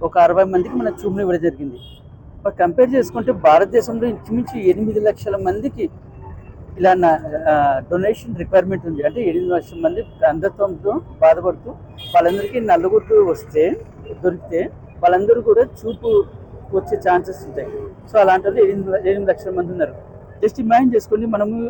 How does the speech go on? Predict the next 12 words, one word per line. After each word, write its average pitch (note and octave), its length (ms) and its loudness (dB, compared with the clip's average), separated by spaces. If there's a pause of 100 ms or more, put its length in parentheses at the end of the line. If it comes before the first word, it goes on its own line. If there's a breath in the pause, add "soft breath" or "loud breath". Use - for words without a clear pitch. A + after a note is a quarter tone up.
ఆ E3+ 180 6
ఐదారు F#3+ 280 4
నెలల్లో G3 260 0
మనం G#3 240 0
అరవై F3+ 320 4
సేకరించగలిగాం. F3+ 760 -2 (360)
మరి F3 140 4
ఎనిమిది G3+ 200 0
లక్షలు A3+ 280 -2
ఎప్పుడు G3+ 240 -2
రీచ్ G#3 220 -2
అవ్వాలి? F#3 320 0